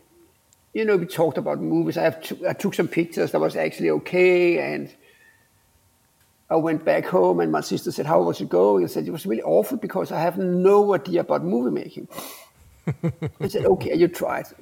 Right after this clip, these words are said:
Okay, so a month later, I got another letter, you know, "Welcome to the Danish Film School. You don't need to go to a test, you know, we just want to have you."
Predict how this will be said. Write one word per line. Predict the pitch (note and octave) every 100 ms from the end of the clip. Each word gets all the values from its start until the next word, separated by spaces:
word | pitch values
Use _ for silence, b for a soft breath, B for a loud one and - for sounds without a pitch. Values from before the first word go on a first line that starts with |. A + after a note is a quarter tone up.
| -
Okay, | - C#3+ - -
so | - F3 E3+
a |
month | E3+ F3 E3
later, | E3 D#3+ F#3 C4 D4 F#4+ _ _ _ _ _ _ _ _ _ _
I | D3+ - _ _ -
got | D#3
another | D#3 D#3 F3+
letter, | F#3+ F#3+ G3
you | F3+ E3
know, | E3
"Welcome | D3+ E3 D#3+ -
to | D#3+
the | F3+ D#3
Danish | D#3+ D#3+ D#3
Film | F#3 F3
School. | - F3+
You | D#3+
don't | D#3 E3+ E3
need | D#3+ D#3+
to | -
go | - D#3 D#3+ D#3+
to | - D#3+
a |
test, | D3 E3+ F3 - F#3+
you |
know, | E3+ E3
we | D#3
just | E3+ D#3
want | E3 D#3
to | D3+
have | D3 D3 -
you." | D#3+